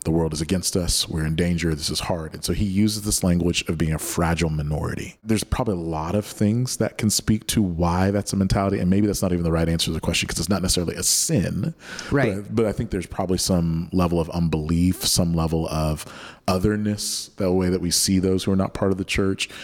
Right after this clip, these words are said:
Speaker 1: that I think fuels our attention as the church. And so therefore it leads into lack of faith, lack of outreach, lack of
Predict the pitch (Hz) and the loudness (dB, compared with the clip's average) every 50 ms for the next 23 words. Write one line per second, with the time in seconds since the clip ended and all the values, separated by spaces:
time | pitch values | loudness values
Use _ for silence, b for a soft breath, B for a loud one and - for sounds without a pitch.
0 | B B - 104 90 85 80 - - 104 92 87 - - - - - - - 98 | B B -2 -2 0 0 -2 -2 0 0 0 0 -2 -6 -12 -12 -10 -4 0 2
1 | 95 90 87 87 87 87 85 80 - - 80 78 73 71 - - 87 85 - - | 4 4 4 4 4 4 2 0 -2 -4 -4 -4 -4 -2 -2 0 0 2 2 2
2 | 110 110 113 120 127 - - - - 92 95 90 - 107 98 - - 107 104 104 | 2 2 2 0 -2 -6 -8 -4 -2 0 0 0 0 -2 -2 0 0 0 0 -2
3 | - 92 - - 82 85 85 - - 87 85 80 80 78 78 B B B B B | -2 -4 -2 0 0 0 0 0 0 0 0 0 0 -2 -4 B B B B B
4 | - 95 87 - - 85 87 90 90 80 85 80 78 - - 78 76 71 78 73 | -2 -2 -2 -2 -2 0 0 2 2 2 0 0 -2 -2 -2 -2 -4 -4 -4 -6
5 | - - - 82 - - - 73 71 73 - - - 76 - - - 71 71 - | -6 -6 -6 -6 -6 -6 -6 -6 -6 -8 -10 -8 -8 -8 -8 -8 -8 -8 -8 -8
6 | - - 62 - - - - - 76 73 - - 85 76 71 - | -8 -10 -10 -8 -6 -6 -4 -4 -4 -4 -2 -2 -4 -4 -4 -6